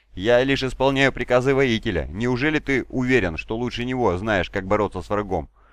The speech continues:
Удивлённый столь странным ответом, лорд-командер пожал плечами. «Со всем моим уважением, повелитель, воителя сейчас нет с нами. Вполне возможно, он даже не знает, что сейчас дети Императора сражаются с орками, и я не понимаю».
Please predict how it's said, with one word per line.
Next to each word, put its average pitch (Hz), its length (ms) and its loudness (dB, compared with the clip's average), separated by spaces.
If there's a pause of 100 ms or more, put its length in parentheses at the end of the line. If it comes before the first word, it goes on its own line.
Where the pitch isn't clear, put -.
(300)
Удивлённый 113 560 -2
столь 113 260 -6
странным 113 440 -2
ответом, 107 420 -4
лорд-командер 101 760 -2
пожал 95 300 -2
плечами. 92 560 -8 (400)
«Со 113 160 -2
всем 139 220 -2
моим 127 220 0
уважением, 123 560 0
повелитель, 90 560 -4
воителя 98 520 -2
сейчас 104 440 -4
нет 120 200 -4
с - 80 -18
нами. 73 320 -8 (300)
Вполне 123 400 0
возможно, 123 400 0
он 104 100 -2
даже 110 220 0
не 120 80 -4
знает, 113 320 0
что - 160 -8
сейчас 101 340 -4
дети 98 300 -4
Императора 98 480 0
сражаются 95 520 -2
с - 140 -12
орками, 78 380 -6
и 85 140 -6
я 104 180 0
не 117 80 -4
понимаю». 120 560 -2